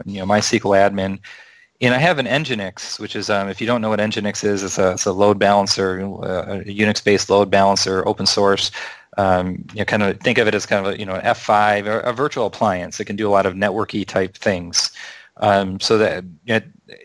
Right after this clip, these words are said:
the reason I deployed that is it's, um, it's really quick and easy to deploy. You see, it only, you know, has, has sixteen, uh, um, uh, you know, sixteen, uh, a megabyte footprint, so it's actually a really small image.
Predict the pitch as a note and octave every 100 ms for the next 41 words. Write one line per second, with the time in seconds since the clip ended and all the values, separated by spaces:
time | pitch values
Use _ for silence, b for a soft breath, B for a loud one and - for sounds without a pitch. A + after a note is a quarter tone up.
0 | C3 A#2+ B2+ B2 A2+ G#2 - B2 A2 G2+
1 | G2+ G#2+ G2+ - G#2 F#2+ G2 G2 A2+ A2+
2 | G#2+ A#2+ A2 G#2+ G#2+ G#2 G2 F#2+ A2 G2+
3 | G2 G#2 G#2 G2 F#2+ F#2+ G2+ F#2+ F#2+ G2
4 | - - G2 - C3 - - A2+ A2 -
5 | B B B G#2 G2 F2+ - - - A2+
6 | G2 F#2 F2+ F#2 G#2 _ - - B B
7 | B _ _ _ _ G#2+ G2+ F2+ F2+ -
8 | - G#2 - - - - A2+ G2+ G2+ G2
9 | G2 A2 G#2+ G#2+ G#2+ G2+ F#2+ - A#2 -
10 | A#2 A2 - F#2+ G#2+ - F#2+ F#2+ G2+ F#2+
11 | - G#2 G2 F#2+ G2+ G#2+ A#2+ -